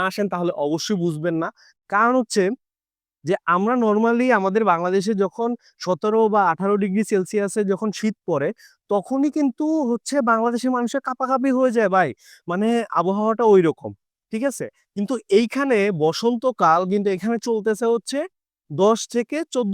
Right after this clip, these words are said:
ডিগ্রি সেলসিয়াস, আজকে চলতেছে হচ্ছে এগারো ডিগ্রি সেলসিয়াস। But এগারো ডিগ্রি সেলসিয়াসে এত পরিমাণে বাতাস, আর আমরা কিন্তু দেখতে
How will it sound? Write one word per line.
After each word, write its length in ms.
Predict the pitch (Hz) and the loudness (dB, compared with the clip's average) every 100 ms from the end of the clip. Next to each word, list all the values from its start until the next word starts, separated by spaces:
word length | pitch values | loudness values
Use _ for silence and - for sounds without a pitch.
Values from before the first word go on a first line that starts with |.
| 233 | -2
ডিগ্রি 200 | 220 214 240 | 0 -2 0
সেলসিয়াস, 400 | 233 214 277 349 - - | 0 0 -4 -4 -6 -6
আজকে 220 | - - 262 | -6 -6 -4
চলতেছে 340 | 254 220 202 214 | -2 0 -2 -2
হচ্ছে 160 | 196 262 185 | -4 -4 -2
এগারো 220 | 185 208 220 | 0 2 2
ডিগ্রি 180 | 226 240 240 | 2 2 2
সেলসিয়াস। 360 | 190 - 208 - - - - | 0 2 -2 -4 -14 -18 -6
But 120 | 170 - 180 | -6 -2 0
এগারো 180 | 185 240 254 | 2 4 4
ডিগ্রি 180 | 254 277 | 2 2
সেলসিয়াসে 460 | 233 190 185 165 175 - 156 | 0 0 -2 -2 -4 -4 -8
এত 120 | - 262 | -4 -4
পরিমাণে 360 | 269 254 247 226 139 | -2 0 0 0 0
বাতাস, 360 | 135 - 175 180 185 | -4 0 -2 0 -2
আর 60 | 185 160 | -2 -4
আমরা 140 | 156 185 | -4 -2
কিন্তু 160 | 196 165 | -2 -2
দেখতে 180 | - | -2